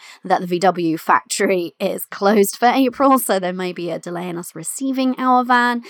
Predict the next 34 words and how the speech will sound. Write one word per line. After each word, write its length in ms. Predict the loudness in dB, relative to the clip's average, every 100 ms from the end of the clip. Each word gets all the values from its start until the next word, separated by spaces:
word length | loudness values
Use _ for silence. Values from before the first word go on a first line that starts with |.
| -18 -18 -4
Um, 300 | 2 4 2
so 140 | -2 -6
we're 80 |
just 180 | -6 -6
kind 160 | -6 -8
of 140 | -8 -16 _
waiting 560 | -6 -6 -6 -8 -10
for 120 | -10 -16
it 80 | -16
to 40 |
be 100 | -8
built 260 | -4 -4 -4
right 200 | -14 -10
now. 200 | -10 -12 -14 -20 -10 0
Um, 680 | 2 4 6 4 2 -2 2
but 200 | 2 4
I've 140 | 0
had 180 | 0 4
loads 220 | 2 2
of 60 | 2
you 120 | 0
say, 160 | -2
"Yes, 440 | -4 0 0 0 -6
do 220 | -8 -6 -6
start 400 | -4 2 2 2
an 60 |
Instagram 420 | 0 -2 -2 0
account 320 | 0 0 0 2
or 100 | 2
a 80 |
YouTube 320 | 0 -4 -6 -4
channel 300 | -2 -2 -2
or 160 | -4
both 340 | 2 2 2